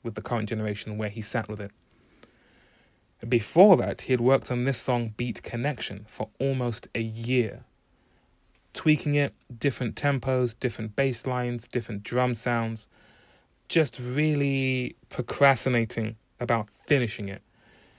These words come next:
Something I can very much relate to. And up until the last minute, Beat Connection was going to be the A-side and Losing My Edge was going to be the B-side. But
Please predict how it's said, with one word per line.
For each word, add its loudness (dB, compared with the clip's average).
Something 0
I -2
can -6
very 4
much -2
relate -2
to. -12
And 0
up 0
until 0
the 2
last 2
minute, 0
Beat 0
Connection -2
was -2
going 0
to -6
be -2
the -2
A-side 0
and -4
Losing 2
My 2
Edge 0
was -4
going -2
to -14
be -10
the -6
B-side. 0
But -2